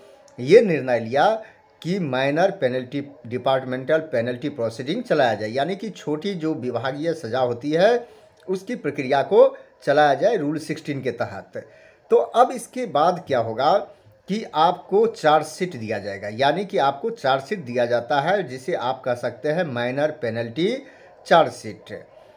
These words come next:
तो जब आपको माइनर पेनल्टी चार्जशीट दिया जाता है तो चार्जशीट में जो generally होता है, आप यहाँ स्क्रीन पर भी देख सकते हैं कि उसमें आपको सूचित किया जाता है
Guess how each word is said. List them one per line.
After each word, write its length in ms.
तो 100
जब 260
आपको 340
माइनर 360
पेनल्टी 460
चार्जशीट 480
दिया 220
जाता 380
है 200
तो 200
चार्जशीट 720
में 220
जो 240
generally 500
होता 340
है, 340
आप 220
यहाँ 260
स्क्रीन 300
पर 140
भी 140
देख 200
सकते 320
हैं 360
कि 180
उसमें 760
आपको 540
सूचित 380
किया 240
जाता 420
है 200